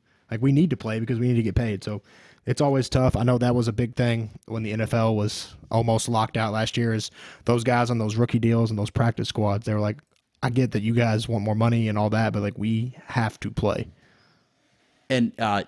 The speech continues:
Speaker 2: yeah, exactly. And another thing the players are lobbying for is to incentivize not tanking.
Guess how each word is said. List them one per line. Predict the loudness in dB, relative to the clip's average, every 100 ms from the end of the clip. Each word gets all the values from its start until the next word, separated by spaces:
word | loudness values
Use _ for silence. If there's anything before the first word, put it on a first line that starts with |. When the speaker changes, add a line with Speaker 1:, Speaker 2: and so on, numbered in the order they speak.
| -2
Speaker 2:
yeah, | 0
exactly. | 0 0 0 0 -4 -6 -2
And | 0
another | 2 2 2
thing | 2 2 2
the | 0
players | 2 0 0
are | 0
lobbying | 2 2 0 -4
for | -4 -2 0 0 -4 _
is | 0 2 2 -2 -8 -10 _ _ _ _ _ _ _ _
to | -2 2 2
incentivize | 0 -2 -2 0 2 0 0 -4 -10 -4
not | -2 0 -4 -6
tanking. | -4 -4 -4 -10